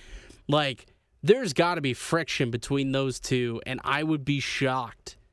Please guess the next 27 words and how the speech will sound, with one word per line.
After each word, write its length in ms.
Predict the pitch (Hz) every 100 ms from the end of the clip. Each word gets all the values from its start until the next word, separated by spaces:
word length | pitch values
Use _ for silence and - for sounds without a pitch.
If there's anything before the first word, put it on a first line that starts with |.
| _ _ _
if 420 | 147 135 131 117
this 220 | - 143 -
se-, 340 | - 143 147
if 220 | 127 139
this 160 | - 156
summer, 480 | - 156 135 117 113 - - -
if 140 | 127
they 120 | 151 165
don't 220 | 170 147
turn 240 | 160 156
things 240 | 160 151 131
around, 380 | 131 139 147
which 120 | 131 127
I 60 |
don't 180 | 123 123
expect 420 | 113 - 131 120
them 120 | 143 135
to 120 | 139
do 260 | 143 160 185 - - -
by 300 | 127 123 123
the 100 | 135
summer, 380 | 127 135 135 165
I, 400 | 143 127 117 104
he's 460 | 85 143 147 131 -
definitely 420 | - 139 139 127
gonna 160 | 120 120
ask 460 | 120 120 113 -